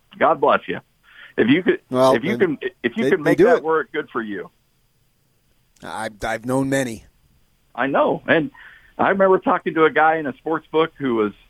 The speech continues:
Speaker 1: he says, "I don't bet N F L, I don't bet, um, N B A, I don't bet college football. I make my living betting Major League Baseball games."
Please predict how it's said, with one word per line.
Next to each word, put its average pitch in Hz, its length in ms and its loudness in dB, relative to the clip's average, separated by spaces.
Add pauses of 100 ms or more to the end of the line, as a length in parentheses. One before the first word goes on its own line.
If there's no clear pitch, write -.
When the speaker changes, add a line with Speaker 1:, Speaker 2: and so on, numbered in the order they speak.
(480)
Speaker 1:
he 120 160 -2
says, 135 160 4 (100)
"I 131 140 4
don't 131 200 0
bet 117 220 2
N 135 160 2
F 123 160 0
L, 175 340 4
I 107 120 -4
don't 107 180 -4
bet, 107 280 2 (360)
um, 98 500 2 (120)
N 113 140 2
B 107 200 4
A, 156 260 4
I 107 40 0
don't 104 140 -2
bet 107 180 0
college 120 260 0
football. 131 420 -2 (360)
I 131 180 2
make 156 260 -4
my 147 200 0
living 113 400 2
betting 110 440 0
Major 113 240 0
League 120 140 0
Baseball 95 380 -2
games." 90 280 -8